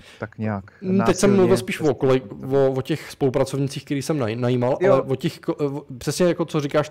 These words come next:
Speaker 2: ono to s tím
Speaker 1: To
Speaker 2: souvisí,
Speaker 1: předtím jsem
Speaker 2: prostě
Speaker 1: myslel.
Speaker 2: Mm, nevím, máš takový příklad ty, jakoby, kdy jsi měl klienta, se kterým jsi se začal jako tykat? Protože u toho Juicy Folia třeba je to taky jako trochu jiný, že jo?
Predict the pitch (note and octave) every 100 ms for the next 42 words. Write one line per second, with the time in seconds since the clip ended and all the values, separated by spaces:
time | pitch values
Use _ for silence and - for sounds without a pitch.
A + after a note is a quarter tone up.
0 | - C#3 C#3 - D#3+ - B2+ C3 A2 A2
1 | A2+ C3 A#2 G#2+ - _ _ _ _ _
2 | C3 B2 C3+ D#3 D#3 C3 C3+ D#3 - D#3+
3 | - D#3+ D3+ D#3 D3 D3 C#3+ C#3 C3+ C3
4 | C3 C#3 C#3 C#3 C#3 B2 C3 C3 C3 C3
5 | C3 B2+ B2 B2 A#2+ C3 B2+ C#3 C3+ -
6 | A#2+ D3 C#3+ C#3+ F3 - D#3+ D#3 D#3+ D3
7 | F#3+ F3 D#3+ - - E3+ F3+ F3 - D#3
8 | D3+ D3+ - - D3 C#3 - B2 A#2 B2
9 | A2 G#2 G2